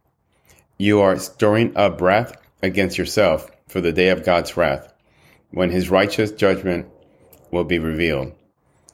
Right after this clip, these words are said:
God will repay each person according to what they have done. To those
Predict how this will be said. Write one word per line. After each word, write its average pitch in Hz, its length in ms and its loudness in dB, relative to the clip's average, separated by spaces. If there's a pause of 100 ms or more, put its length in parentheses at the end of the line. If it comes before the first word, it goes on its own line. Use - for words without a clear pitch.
(120)
God 110 460 2
will 95 100 -2
repay 95 320 2
each 113 320 -4
person 98 320 0
according 92 360 -2
to 92 100 -6
what 82 260 -4
they 87 120 0
have 85 180 -6
done. 71 300 -6 (840)
To 95 140 0
those 110 380 2